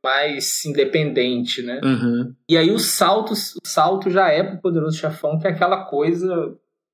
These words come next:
Speaker 1: também é muito essa sensação, né, quando você vê o Poderoso Chefão, de que o diretor tá ali o tempo inteiro muito consciente em cada plano,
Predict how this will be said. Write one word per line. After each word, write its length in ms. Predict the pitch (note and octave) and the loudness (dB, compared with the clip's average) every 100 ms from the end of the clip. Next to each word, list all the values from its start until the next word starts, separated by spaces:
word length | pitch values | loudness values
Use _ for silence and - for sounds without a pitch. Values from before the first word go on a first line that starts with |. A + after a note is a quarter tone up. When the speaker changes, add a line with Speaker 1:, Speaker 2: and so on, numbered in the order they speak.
| _ _ | _ _
Speaker 1:
também 420 | C3+ B2+ E3+ F#3+ | 2 4 4 2
é 300 | - - C3 | 2 2 2
muito 300 | D3+ E3+ G3 | 4 2 4
essa 160 | G3+ G3 | 2 2
sensação, 600 | G3 F#3 F#3+ F#3 C#3+ C3 | 2 2 0 0 -6 -6
né, 80 | C3+ | -10
quando 160 | C#3+ C#3 | -10 -12
você 80 | _ | _
vê 60 | C#3 | 0
o 80 | |
Poderoso 300 | C#3+ C3+ C#3 | 0 -2 -2
Chefão, 480 | - - - C#3 E3 _ _ _ _ - | -4 -8 -8 -8 -10 _ _ _ _ -10
de 80 | C#3 | -4
que 120 | E3 | 0
o 40 | |
diretor 520 | D3+ D#3+ C3+ D3 D#3 | 2 2 0 0 -4
tá 240 | - D#3 D#3 | 0 2 4
ali 340 | F3 C#3+ D#3+ | 0 0 -2
o 100 | F3 | -4
tempo 240 | E3+ E3 E3+ | -2 -2 -2
inteiro 320 | D#3+ D#3 D#3+ | -2 0 2
muito 220 | D#3+ E3 | 0 -2
consciente 680 | E3 E3 - D#3 C#3 D#3+ D#3+ | -2 -2 -2 -4 -6 -6 -2
em 40 | |
cada 260 | D3 D3+ D#3 | -2 0 -2
plano, 480 | - C#3 C3+ B2+ | -2 -4 -4 -8